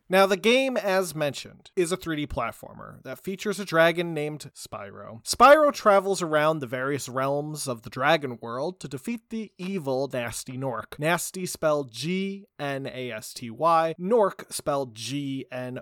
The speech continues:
O R C. To do this, he must rescue fellow dragons who have been frozen as statues.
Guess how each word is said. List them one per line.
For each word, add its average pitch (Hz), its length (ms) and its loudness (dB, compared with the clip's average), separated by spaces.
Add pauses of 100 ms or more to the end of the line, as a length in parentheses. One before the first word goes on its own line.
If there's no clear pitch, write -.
O 120 200 -8
R 110 200 -8
C. - 540 -14
To - 100 -2
do 311 160 4
this, 320 240 2
he 262 140 0
must 190 340 4
rescue 143 460 -2
fellow 165 420 6
dragons 107 640 -10
who 143 80 -4
have 135 120 -2
been 143 140 -4
frozen 147 480 -2
as 123 260 -10
statues. - 840 -8